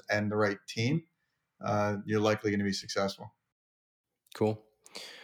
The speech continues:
Speaker 2: I'll leave you with this. Jesse Eitzler, uh, who is the founder of, I think, NetJets, something like that. He's married to Sarah Blakely, who, uh, founded Spanx, and they,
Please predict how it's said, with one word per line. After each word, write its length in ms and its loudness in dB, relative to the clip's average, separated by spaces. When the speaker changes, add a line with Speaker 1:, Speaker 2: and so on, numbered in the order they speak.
Speaker 2:
I'll 100 6
leave 160 4
you 80 4
with 100 -2
this. 300 4
Jesse 340 2
Eitzler, 640 2
uh, 320 -2
who 200 -2
is 200 -4
the 140 -4
founder 840 -2
of, 960 -8
I 80 -14
think, 280 -12
NetJets, 920 -10
something 340 -8
like 160 -6
that. 240 0
He's 180 -2
married 440 4
to 240 0
Sarah 340 2
Blakely, 580 0
who, 280 -4
uh, 140 -4
founded 440 -2
Spanx, 580 -2
and 100 -4
they, 200 -4